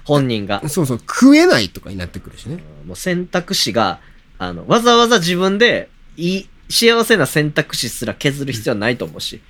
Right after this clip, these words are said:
Speaker 2: で、あの、それパソコンでできんと、俺はパソコンでやり続けるし。
Speaker 1: あー、そういうことね。
Speaker 2: うん。
Speaker 1: なるほど。だからガラケーでlineできるんならと同じことやね。
Speaker 2: そうそう。
Speaker 1: あー。
Speaker 2: 全く一緒。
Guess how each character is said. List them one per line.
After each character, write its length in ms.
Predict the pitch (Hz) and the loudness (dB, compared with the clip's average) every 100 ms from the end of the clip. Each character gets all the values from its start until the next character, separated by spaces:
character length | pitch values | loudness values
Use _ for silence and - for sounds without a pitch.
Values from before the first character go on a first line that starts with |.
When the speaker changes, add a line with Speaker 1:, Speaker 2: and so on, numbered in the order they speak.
| _ | _
Speaker 2:
で、 200 | - 202 - | 0 0 2
あ 100 | 156 | 0
の、 160 | 156 139 | 0 2
そ 120 | 262 | 0
れ 80 | 262 | 2
パ 180 | - | 2
ソ 140 | 170 196 | 2 4
コ 140 | 214 | 4
ン 40 | 226 | 4
で 100 | 220 | 4
で 100 | 233 | 4
き 100 | 226 | 4
ん 60 | |
と、 80 | 104 | 4
俺 100 | 123 | 0
は 40 | |
パ 120 | - 123 | 0 -2
ソ 80 | |
コ 80 | 151 | 0
ン 40 | 131 | 4
で 60 | |
や 60 | 143 | 4
り 80 | 151 | 4
続 200 | 139 127 | 2 2
け 100 | 120 | 2
る 80 | 101 | 2
し。 40 | |
Speaker 1:
あ 500 | 135 135 131 120 110 | 2 2 2 2 0
ー、 20 | |
そ 120 | - | 0
う 20 | 185 | 0
い 20 | |
う 40 | |
こ 80 | 170 | 0
と 100 | 110 | -2
ね。 200 | 135 180 - | -4 -6 -2
Speaker 2:
う 20 | |
ん。 20 | |
Speaker 1:
な 60 | 120 | 0
る 100 | 120 | 0
ほ 60 | 110 | -2
ど。 140 | 110 | -2
だ 100 | 180 | 2
か 60 | 240 | 2
ら 40 | |
ガ 160 | 151 196 | 2 0
ラ 140 | 226 | 0
ケ 200 | 220 240 | 2 2
ー 20 | 233 | 4
で 100 | 233 | 4
line 240 | 240 240 | 4 2
で 120 | 233 | 0
き 100 | 226 | 0
る 100 | 226 | 0
ん 60 | 202 | 2
な 80 | 147 | 2
ら 120 | 143 | 2
と 120 | 104 | -2
同 120 | 104 | -6
じ 80 | 107 | -6
こ 100 | 120 | -8
と 80 | 131 | -8
や 60 | 80 | -12
ね。 140 | 165 - _ _ _ | -14 -18 _ _ _
Speaker 2:
そ 180 | - 240 | 0 2
う 40 | 220 | 4
そ 140 | 202 | 2
う。 40 | 143 | 2
Speaker 1:
あ 60 | |
ー。 240 | 185 196 151 | 2 2 2
Speaker 2:
全 140 | 202 | 2
く 80 | 175 | 2
一 80 | 151 | 2
緒。 240 | 135 139 | 0 -2